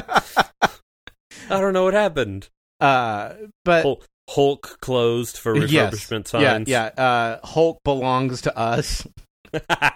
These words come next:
Speaker 2: You know, with the little, with the little Mickey, with little mouse ears around it or something. I don't know. Um,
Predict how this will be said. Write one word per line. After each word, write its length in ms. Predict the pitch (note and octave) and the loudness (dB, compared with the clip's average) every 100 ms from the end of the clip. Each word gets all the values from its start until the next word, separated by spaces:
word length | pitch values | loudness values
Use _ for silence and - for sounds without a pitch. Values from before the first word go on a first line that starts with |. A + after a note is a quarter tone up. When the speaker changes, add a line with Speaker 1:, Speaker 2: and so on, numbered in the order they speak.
| D#3 - E3 D3+ C#3 | 0 -2 -2 0 2
Speaker 2:
You 120 | D#3 | 2
know, 180 | C#3 C3+ | 2 0
with 80 | C3+ | 2
the 80 | C#3 | 2
little, 300 | C#3 C#3 C3+ | 2 2 0
with 120 | C#3 | -2
the 80 | D3 | -2
little 200 | D3 C3 | 0 -2
Mickey, 300 | C3+ C#3+ C#3 | -4 -4 -8
with 320 | C#3+ C#3 C3+ | -6 -6 -6
little 220 | C#3 B2+ | -4 -4
mouse 360 | G#2+ A2+ A#2+ D#3 | -2 0 0 0
ears 280 | C3+ C3+ C#3 | -2 -2 -2
around 360 | B2+ B2+ C3 | -4 -4 -6
it 100 | C3+ | -8
or 80 | C3 | -10
something. 440 | C#3+ C3+ C3 A2+ G2+ | -10 -8 -8 -10 -8
I 160 | G2+ | -6
don't 200 | F2+ E2+ | -6 -8
know. 260 | E2 E2 E2 | -12 -14 -10
Um, 540 | A2 G#2+ G#2 F#2+ F#2+ | -6 -4 -4 -4 -8